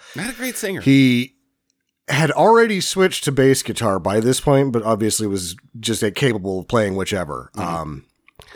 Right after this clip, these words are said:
Speaker 2: but prefers the bass guitar, and in his bands that he sometimes does, he plays bass.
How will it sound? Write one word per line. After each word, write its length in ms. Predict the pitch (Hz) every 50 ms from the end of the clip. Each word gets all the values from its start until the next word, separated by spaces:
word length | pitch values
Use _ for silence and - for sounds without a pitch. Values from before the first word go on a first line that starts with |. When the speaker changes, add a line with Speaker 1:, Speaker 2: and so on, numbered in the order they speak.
| - - - _
Speaker 2:
but 120 | - 101
prefers 400 | 107 107 143 160 151 135 104 101
the 160 | 117 107 95
bass 240 | 87 92 87 80 -
guitar, 360 | - 76 - 90 80 78 80
and 120 | 80 82 92
in 40 | 90
his 200 | 92 85 76 78
bands 640 | 80 101 101 98 95 95 90 90 82 82 - - -
that 140 | 95 85 87
he 120 | 87 87
sometimes 520 | - - 92 90 87 95 92 87 87 87
does, 300 | 76 92 87 85 80 73 76
he 80 | 85
plays 260 | 76 - 85 78 73 67
bass. 400 | - 71 58 - - - -